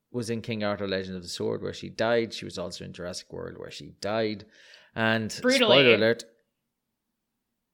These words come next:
Speaker 1: she might die in this.
Speaker 2: Yeah.
Speaker 1: <gasps> Or, or does she?
Speaker 2: But yeah, in case anyone's wondering, by the way, in Jurassic World, if you remember that, like,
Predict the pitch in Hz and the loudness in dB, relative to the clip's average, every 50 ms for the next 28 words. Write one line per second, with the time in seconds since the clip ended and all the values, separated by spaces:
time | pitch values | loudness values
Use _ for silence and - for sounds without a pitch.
0 | _ _ - - - - 214 190 170 - - - - - - - - - - - | _ _ -18 -16 -14 -12 -10 -10 -10 -10 -12 -10 -8 -6 -6 -6 -8 -8 -6 -6
1 | - - - - - - 170 165 165 165 165 170 185 165 160 160 156 147 - _ | -6 -6 -6 -10 -12 -10 -8 -4 -4 -2 0 0 0 0 -2 -4 -6 -8 -12 _
2 | - - - - - _ _ _ _ - 147 127 113 107 101 92 85 - - - | -18 -16 -16 -16 -18 _ _ _ _ 2 6 8 8 8 6 2 -2 -10 -12 -10
3 | - 69 - - - - - - - - - - - - _ _ _ _ - _ | -10 -10 -8 -8 -8 -8 -8 -8 -10 -12 -12 -16 -20 -20 _ _ _ _ -20 _
4 | _ _ - - 190 180 175 165 165 165 - 214 214 - 262 254 - 339 320 254 | _ _ -6 0 2 4 4 4 4 2 0 0 4 4 4 4 6 4 4 4
5 | 214 190 190 196 208 220 214 196 185 185 180 180 180 175 175 175 180 180 180 185 | 4 4 2 2 4 4 4 4 4 2 4 4 2 2 2 2 2 0 0 2
6 | 180 175 180 185 - 233 208 - 233 226 233 240 233 233 214 202 - 220 208 196 | 4 4 4 4 2 -2 -2 0 0 2 2 4 2 2 0 -2 0 2 2 2
7 | 190 185 185 190 185 202 190 190 185 190 180 180 - 175 175 170 170 | 2 2 2 2 2 4 4 4 4 6 4 4 4 4 2 2 2